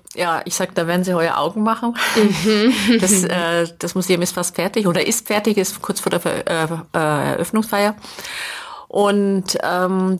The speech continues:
Speaker 1: dann geht's über den Eisernen Steg Richtung Griesersteg nach Stadt am Hof. Und dann kommt für mich ein ganz, äh, schöner Streckenabschnitt, und zwar mitten im Grünen,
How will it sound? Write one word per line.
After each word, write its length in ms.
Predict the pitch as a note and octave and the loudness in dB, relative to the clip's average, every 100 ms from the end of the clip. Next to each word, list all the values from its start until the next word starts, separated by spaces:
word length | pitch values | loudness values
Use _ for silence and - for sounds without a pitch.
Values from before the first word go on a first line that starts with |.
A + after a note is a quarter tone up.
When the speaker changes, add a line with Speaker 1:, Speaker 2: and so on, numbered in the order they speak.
| - | -2
Speaker 1:
dann 400 | C#3+ A3+ D4+ C#4 | -2 0 -2 0
geht's 420 | B3 B3+ - - | -2 -2 -2 -2
über 220 | G#3 G3 | 0 2
den 240 | F#3 F#3 | 2 0
Eisernen 480 | - C#3+ E3+ G3 F#3 | 0 -2 0 0 -2
Steg 400 | - - F#3 A#3 | -4 -4 -4 0
Richtung 340 | G#3 G3+ G3+ F#3 | 0 0 0 2
Griesersteg 960 | F3+ F#3+ A#3 C#4+ C#4+ - C#4 E4 - | 4 2 2 0 -2 0 0 -2 -4
nach 140 | F#3+ - | -4 -4
Stadt 200 | F#3+ F#3+ | -4 0
am 200 | F#3 F3+ | 0 2
Hof. 580 | G3 E4 - - - - | 2 2 -4 -10 -14 -6
Und 180 | F#3 F#3 | -2 0
dann 220 | F3 G#3 | 0 0
kommt 220 | G#3 G#3 | 2 2
für 100 | G#3 | 2
mich 200 | F#3+ G#3+ | 2 2
ein 120 | F3+ | 0
ganz, 580 | E3+ D#3+ C#4+ - - - - | -2 -2 -2 -4 -4 -4 0
äh, 280 | F#3 F#3 | 0 0
schöner 300 | F#3 F#3 F#3 | 0 0 0
Streckenabschnitt, 680 | F#3 F#3 - A3+ - - G3 | -2 -6 -4 -4 -4 -4 -4
und 80 | F#3 | -4
zwar 160 | - E3 | -2 0
mitten 320 | F3 G#3 A3+ | 0 0 -2
im 180 | F3+ F3 | -2 -2
Grünen, 640 | G3 F#3 A#3 C#4 D#4 D#4 | 0 0 2 2 0 -4